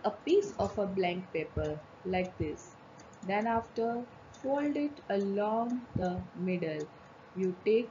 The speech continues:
this blank paper and you have to fold that blank paper from the middle side, from the middle. So it look like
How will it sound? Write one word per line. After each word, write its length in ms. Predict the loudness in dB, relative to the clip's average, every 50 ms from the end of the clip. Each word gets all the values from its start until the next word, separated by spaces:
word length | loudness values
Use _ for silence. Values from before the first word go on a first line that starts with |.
| -4 -4
this 200 | -2 -2 -2 -4
blank 400 | -2 -2 0 0 0 -2 0 0
paper 500 | 0 0 0 -2 -2 -2 0 0 -2 0 -2
and 180 | -2 0 0 0
you 80 | 0 0
have 240 | 0 0 -2 0 0
to 100 | -2 -2
fold 440 | -2 -2 0 0 0 0 0 0 0
that 240 | -2 -2 -2 -4 -4 -2
blank 280 | -2 0 0 -2 -4 -6 -8 _ -6
paper 500 | -4 -4 -4 -4 -4 -4 -2 0 -2 -2 -4 -8 -16 -20 -20 -20 -20 -14 -8
from 300 | -4 -2 -2 -2 -2 -4 -4 -2
the 200 | -2 0 0 -2 -4 -4 -4
middle 400 | -2 -2 0 0 0 0 0 0
side, 380 | -2 -4 -6 -4 -4 -4 -6 -8 -14 -20 -20 -20 -20 -20 -20 -10
from 320 | -6 -4 -2 0 0 0
the 120 | 0 0 0
middle. 480 | 0 0 0 0 0 0 0 0 -4 -6 -10 -18 -10 -6
So 80 | -4 -4
it 180 | -4 -2 -2
look 240 | -2 -2 -2 0 0
like 280 | 0 2 2 0 -2